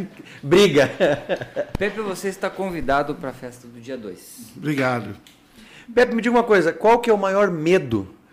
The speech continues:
Speaker 1: que, é, um fotógrafo... é, e daí vou dividir a pergunta em dois períodos. Antes,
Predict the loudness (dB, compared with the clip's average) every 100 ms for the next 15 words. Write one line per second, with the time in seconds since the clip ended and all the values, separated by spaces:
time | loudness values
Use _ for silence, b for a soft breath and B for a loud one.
0 | b b b b _ -8 -4 -2 -2 -4
1 | 0 2 2 -2 -4 -4 0 2 4 2
2 | -2 -8 -20 _ _ _ _ _ b b
3 | b b _ -4 0 2 2 2 0 2
4 | 2 0 -6 -4 0 0 2 0 0 -2
5 | -4 0 0 2 -2 -2 -4 -8 -18 -20
6 | _ _ _ _ _ _ 2 2 0 -4
7 | -4